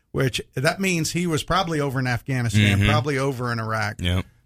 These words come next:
Speaker 1: And he prayed. Um, uh, Anne Graham Lotz,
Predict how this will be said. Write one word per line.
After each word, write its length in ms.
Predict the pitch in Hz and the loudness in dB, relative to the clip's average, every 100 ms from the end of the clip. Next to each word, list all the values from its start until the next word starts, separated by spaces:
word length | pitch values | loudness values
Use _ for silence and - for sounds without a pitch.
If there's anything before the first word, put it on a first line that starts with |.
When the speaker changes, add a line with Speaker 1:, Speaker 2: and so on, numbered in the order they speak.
| _ - | _ -2
Speaker 1:
And 240 | 135 117 | 0 2
he 180 | 139 185 | 0 0
prayed. 600 | - - 123 110 107 101 _ _ - | 0 0 0 0 -4 -10 _ _ -10
Um, 480 | 123 120 110 107 110 - | -4 -2 -2 -4 -6 -2
uh, 260 | 120 117 113 - _ - | -2 -2 -6 -10 _ -2
Anne 220 | 156 170 | 0 2
Graham 360 | 143 165 165 143 | 2 0 0 0
Lotz, 440 | 151 147 - - | 0 0 -2 -8